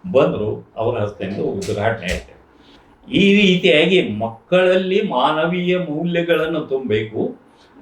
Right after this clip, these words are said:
ಅವರ ಮನೋವಿಕಾಸಗೊಳಿಸಬೇಕು ಅಂತ ಒಂದು ಉದ್ದೇಶದಿಂದ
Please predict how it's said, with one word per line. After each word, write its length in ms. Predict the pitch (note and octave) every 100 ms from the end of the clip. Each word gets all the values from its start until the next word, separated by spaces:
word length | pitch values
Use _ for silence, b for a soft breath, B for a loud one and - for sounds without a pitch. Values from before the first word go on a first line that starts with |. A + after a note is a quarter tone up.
| -
ಅವರ 220 | C3+ C#3
ಮನೋವಿಕಾಸಗೊಳಿಸಬೇಕು 1700 | A#2+ A#2+ E3 F#3+ F3+ D#3 D#3 E3 E3+ E3+ C#3+ D#3 D3+ - C#3 - C3+
ಅಂತ 280 | C3 B2+ - C3+ C3+ B2 - -
ಒಂದು 200 | A#2+ A2
ಉದ್ದೇಶದಿಂದ 880 | G#2+ A2+ A2+ G3+ A3+ F3 D3+ B2